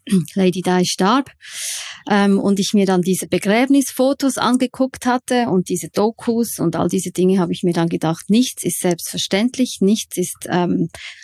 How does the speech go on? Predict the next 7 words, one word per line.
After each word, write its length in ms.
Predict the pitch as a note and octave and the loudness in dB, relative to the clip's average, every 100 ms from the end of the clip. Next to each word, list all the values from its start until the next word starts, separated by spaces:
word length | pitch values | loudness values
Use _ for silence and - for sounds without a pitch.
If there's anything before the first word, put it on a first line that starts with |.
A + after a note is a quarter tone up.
| - | -6
einfach 360 | G3+ G3 F#3+ F3+ | 0 0 0 -6
so 200 | - F#3 | 0 2
da. 260 | F#3+ G#3 C4+ | 2 2 4
Natürlich 520 | G#3 - A3+ A3 - | 2 0 0 0 0
können 260 | G3 F#3 | 2 4
wir 220 | F3 F3 - _ _ - | 4 2 -2 _ _ -20
Erfolg, 760 | - G3 F3+ G3 F#3 G#3+ - | -2 -2 0 0 0 0 -4